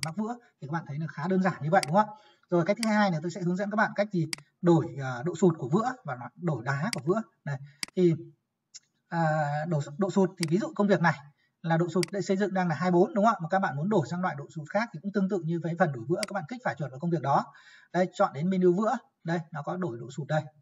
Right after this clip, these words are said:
Thì các bạn rêu đây, chuột đây thì nó cũng gợi ý được cho các bạn rất nhiều loại độ sụt đúng không? Đây, độ sụt sáu tám này, độ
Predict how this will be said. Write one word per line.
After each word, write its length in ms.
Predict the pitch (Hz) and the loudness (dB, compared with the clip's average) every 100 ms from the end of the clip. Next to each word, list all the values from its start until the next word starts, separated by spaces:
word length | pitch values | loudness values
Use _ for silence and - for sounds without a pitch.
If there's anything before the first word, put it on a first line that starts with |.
| _ _ | _ _
Thì 60 | 160 | -2
các 60 | 208 | 0
bạn 140 | 185 160 | 2 4
rêu 180 | 190 | 4
đây, 120 | 180 175 | 4 2
chuột 140 | 165 | 0
đây 140 | 151 170 | 0 -2
thì 60 | 147 | -2
nó 120 | 151 | -6
cũng 180 | 196 202 196 | -8 -10 -6
gợi 180 | 180 175 | -4 0
ý 80 | 180 | 0
được 100 | 208 | -2
cho 80 | 180 | -4
các 80 | 202 | -4
bạn 140 | 175 | -4
rất 140 | 240 339 | -6 -4
nhiều 120 | 196 | -2
loại 180 | 175 160 | -2 -4
độ 120 | 165 | -6
sụt 200 | 190 151 | -4 0
đúng 100 | 160 | 6
không? 140 | 208 - - | 6 6 -6
Đây, 140 | 156 151 _ _ _ - | -6 -6 _ _ _ -12
độ 120 | 156 | -8
sụt 180 | 139 165 - | -6 -8 -8
sáu 200 | 123 156 | -8 -2
tám 280 | 185 147 165 | 0 0 2
này, 180 | 220 - _ _ _ | 0 -2 _ _ _
độ 100 | 165 | -8